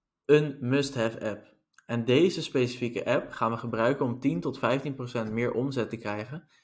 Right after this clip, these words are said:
voor jouw specifieke store. Dit is een post-purchase upsell,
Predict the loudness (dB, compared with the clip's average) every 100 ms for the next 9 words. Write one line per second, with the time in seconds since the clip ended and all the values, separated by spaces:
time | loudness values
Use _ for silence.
0 | _ _ 4 6 6 2 0 0 -4 -10
1 | -8 -8 -8 -8 _ _ _ _ _ _
2 | _ _ -4 0 -2 6 6 6 4 2
3 | 4 -2 -4 -4 -10 -12